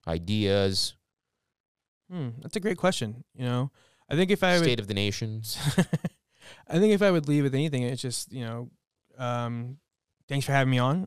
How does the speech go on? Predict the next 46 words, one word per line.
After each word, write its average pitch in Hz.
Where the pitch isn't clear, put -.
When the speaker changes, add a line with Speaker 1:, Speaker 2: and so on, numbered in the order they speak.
Speaker 2:
I 131
appreciate 127
it. 151
Thank -
Speaker 1:
Always 104
Speaker 2:
you 101
f-, 104
Speaker 1:
welcome. 101
Speaker 2:
thank 131
you 127
for 127
everybody 120
who 117
has 113
helped, -
uh, 117
Gigi's 117
get 117
to -
where 110
it's 110
at. 120
Speaker 1:
Yeah. 92
Speaker 2:
Uh, 107
friends, 120
family, 117
even 123
those 117
who 127
don't 113
know 120
me 120
or 113
Harrison 117
or 110
anybody 110
who's 113
behind 110
it. 110
Just -
thank 113
you 117
guys 110
so -
much. 120
Um, 113